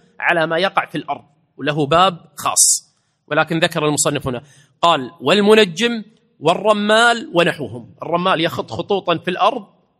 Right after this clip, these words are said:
ثم يخبر عن المغيبات، هذه كلها الآن أمور إخبار عن مغيبات.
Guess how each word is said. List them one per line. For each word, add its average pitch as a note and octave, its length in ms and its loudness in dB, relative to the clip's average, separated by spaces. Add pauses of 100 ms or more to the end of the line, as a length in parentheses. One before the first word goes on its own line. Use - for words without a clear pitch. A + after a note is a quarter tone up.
ثم E3+ 160 -2
يخبر F3+ 300 -2
عن G#3 340 -2 (180)
المغيبات، C3+ 680 -4 (420)
هذه C3 80 -4
كلها F3 340 -2
الآن F#3 420 2
أمور A#3 520 4 (280)
إخبار E3 440 0
عن G#3+ 680 0 (200)
مغيبات. D3+ 600 -4